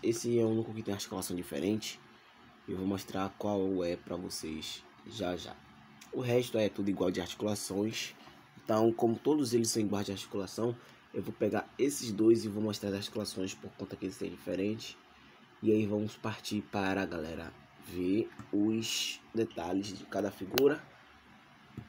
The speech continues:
E vocês podem colocar nos comentários qual dos diamantes vocês preferem, qual é o melhor, tá? Então, vamos ver aqui primeiro as articulações. Galera, começando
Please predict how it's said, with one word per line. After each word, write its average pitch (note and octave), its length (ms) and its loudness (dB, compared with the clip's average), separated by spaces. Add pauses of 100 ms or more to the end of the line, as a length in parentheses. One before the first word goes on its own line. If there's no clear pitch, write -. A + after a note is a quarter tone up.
(240)
E B2+ 100 -4
vocês B2 320 -6
podem C3 260 0
colocar C3+ 340 0
nos B2 100 -4
comentários A2+ 680 0
qual B2 240 4
dos A#2+ 200 2
diamantes G#2+ 800 2 (180)
vocês - 220 -4
preferem, G2 560 -2 (460)
qual G2 240 -2
é - 20 2
o G2 60 0
melhor, F#2+ 340 0 (320)
tá? G2+ 160 0
Então, G2+ 360 0 (580)
vamos F#2 180 0
ver F#2 100 4
aqui E2+ 140 -6
primeiro F#2 340 -2
as E2+ 80 -2
articulações. - 840 -4 (1900)
Galera, C3 340 8
começando A2+ 800 6